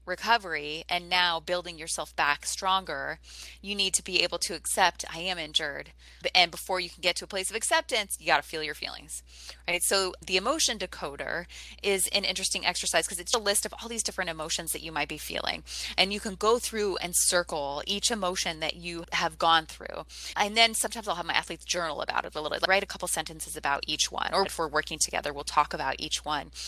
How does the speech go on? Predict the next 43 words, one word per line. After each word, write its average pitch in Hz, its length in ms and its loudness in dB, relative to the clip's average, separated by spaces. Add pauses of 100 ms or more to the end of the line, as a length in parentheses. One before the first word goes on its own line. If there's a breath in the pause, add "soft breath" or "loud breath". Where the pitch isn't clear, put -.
(320 loud breath)
Because 202 220 0
there's 214 300 6
such - 280 0
power 180 360 0
just 170 400 0
in 175 160 -10
naming 180 460 -6 (360 soft breath)
what 185 220 4
you're 185 140 -2
feeling, 233 540 -4 (260 loud breath)
that 190 140 2
there's 185 180 4
something 208 300 -2
about 180 260 2
that 175 140 4
process 175 520 2
of 160 360 2
labeling 180 520 0
it 156 240 -2
and 180 160 -4
naming 240 380 0
it 156 180 -2
that - 140 -2
helps - 340 2
you 180 140 -4
move 165 240 -10
through 139 320 -6
it - 260 -8 (440 loud breath)
to 180 200 2
acceptance. - 680 -2
If - 40 -10
we 170 60 -12
keep - 260 -6
fighting 190 460 4
against 175 440 0
it, 294 240 2 (340 loud breath)
you're 185 120 -2
just 185 260 2
prolonging 165 460 -6
the 156 80 -12
process. - 580 -6
You're 202 100 0
prolonging 180 680 2